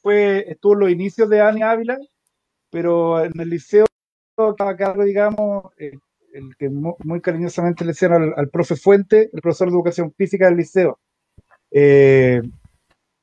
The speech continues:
Ani refleja eso también, pues Ani tiene esa capa de liderazgo, de,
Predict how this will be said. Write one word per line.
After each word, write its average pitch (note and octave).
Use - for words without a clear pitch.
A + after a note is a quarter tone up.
Ani C4+
refleja G3+
eso B3+
también, B3+
pues F#3+
Ani G#3+
tiene G#3+
esa -
capa F#3+
de F3+
liderazgo, G3+
de, E3+